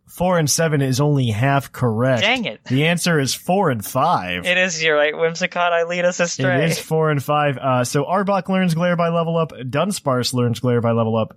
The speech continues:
Speaker 1: So Viper in Gen three learns Glare by level up. In Generation six, Zygarde learns Glare by level up. And in Gen seven, catch this, I wouldn't have known this either, Drampa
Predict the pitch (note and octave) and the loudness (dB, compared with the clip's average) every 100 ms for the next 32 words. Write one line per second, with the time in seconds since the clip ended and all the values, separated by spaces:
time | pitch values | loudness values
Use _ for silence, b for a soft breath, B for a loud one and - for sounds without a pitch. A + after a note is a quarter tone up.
0 | C3+ - B2+ A2+ D#3+ F3 D#3 C3+ B2+ B2 | -4 -2 0 0 0 0 0 2 2 0
1 | B2 C#3+ D3+ B2+ A#2 G#2+ A#2+ A2+ A2 G#2+ | 0 2 2 2 0 0 0 2 0 0
2 | G#2 G2+ F#2+ - b b b B2+ C3 D3 | -2 -2 -4 -8 b b b -2 2 2
3 | D3 D3 C#3 A#2+ - F3+ D3+ - - _ | 2 2 0 0 2 0 -2 -6 -12 _
4 | _ - A2+ C#3+ G#3 D#3 C3 A#2+ A2+ A#2 | _ -6 0 2 2 2 2 0 2 2
5 | G#2+ - A#2+ A2+ G#2+ G#2+ G#2 G#2 G2+ F#2+ | 0 0 2 2 2 0 0 0 -2 -4
6 | _ _ C3 C3 B2+ B2+ C3+ A#2 C#3 C3 | _ _ 0 2 2 0 0 0 0 0
7 | - D3 B2 A2+ - - E3+ D3+ D#3 A#2 | -2 0 0 -4 -6 -4 -4 0 0 0
8 | - - C#3 D3+ D3+ C3 C3 C3+ C3 A#2+ | -4 -2 -2 0 0 0 2 2 2 2
9 | C3+ G#2 F#2 F#2+ _ D#3 C#3 E3 A3 G#3+ | 0 0 -6 -10 _ -4 0 2 2 2
10 | B2+ F#2+ F#2 | -2 -2 -8